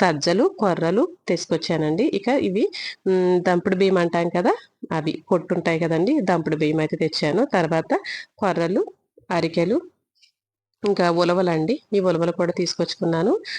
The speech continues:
ఆ, ఇది వచ్చేసరికి ఎర్ర కందిపప్పు అండి, చాలా మంచిది, చాలా బాగుంటుంది. ఇక రాజ్మా గింజలు కూడా నిండుకున్నాయని చెప్పి అరకిలో తీసుకొచ్చుకున్నానండి. తర్వాత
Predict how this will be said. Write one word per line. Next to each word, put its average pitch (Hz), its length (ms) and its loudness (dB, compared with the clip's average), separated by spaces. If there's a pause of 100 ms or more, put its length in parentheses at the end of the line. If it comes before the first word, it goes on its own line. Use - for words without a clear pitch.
(200)
ఆ, 190 40 2 (140)
ఇది 185 160 2
వచ్చేసరికి 180 460 -2
ఎర్ర 180 240 2
కందిపప్పు 180 520 0
అండి, 160 220 0 (160)
చాలా 180 380 0
మంచిది, 190 480 0
చాలా 180 340 2
బాగుంటుంది. 170 600 0 (400)
ఇక 185 180 2
రాజ్మా 170 380 2
గింజలు 185 300 0
కూడా 180 280 2
నిండుకున్నాయని 170 680 0
చెప్పి 165 240 -4
అరకిలో 185 380 0
తీసుకొచ్చుకున్నానండి. 180 1000 0 (100)
తర్వాత 175 380 0